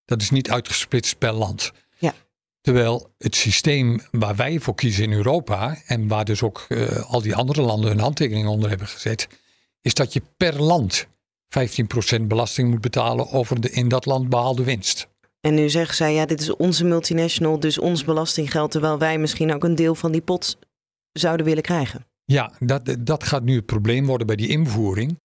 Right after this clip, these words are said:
Speaker 1: Want die Amerikanen zeggen misschien bij een Amerikaanse multinational, laten we nog een keer Heinz als voorbeeld nemen, dat de, die Amerikanen zeggen al van, "Ja, wij weten wel dat Heinz in Brazilië heel weinig belasting betaalt,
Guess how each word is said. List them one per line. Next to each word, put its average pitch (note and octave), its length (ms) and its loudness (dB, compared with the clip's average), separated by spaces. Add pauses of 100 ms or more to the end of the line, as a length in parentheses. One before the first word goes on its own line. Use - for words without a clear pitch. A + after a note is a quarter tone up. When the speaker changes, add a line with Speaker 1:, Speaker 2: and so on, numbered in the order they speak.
(420)
Speaker 1:
Want A#2+ 160 -4
die C3 120 -2
Amerikanen B2+ 580 0
zeggen A2+ 280 0
misschien A2+ 300 0
bij G#2+ 140 0
een G#2+ 100 -6
Amerikaanse G#2+ 580 -2
multinational, A2+ 720 0
laten A#2+ 220 0
we A2+ 60 0
nog G2 120 -2
een G#2 60 0
keer G2+ 200 -2
Heinz A#2 260 0
als A#2+ 100 0
voorbeeld B2 380 2
nemen, B2+ 380 0 (500)
dat C#3 180 -2
de, A2+ 140 -2
die A#2 140 0
Amerikanen A#2+ 540 0
zeggen A2 240 0
al A2 160 0
van, G2 160 -2
"Ja, A2 280 -4 (140)
wij A2+ 180 0
weten C3+ 280 2
wel B2 120 2
dat A2 160 -2
Heinz A2 520 0 (380)
in A#2+ 360 2
Brazilië C3 600 2
heel A#2+ 180 0
weinig A#2 260 -2
belasting C3 420 -2
betaalt, A2 520 -4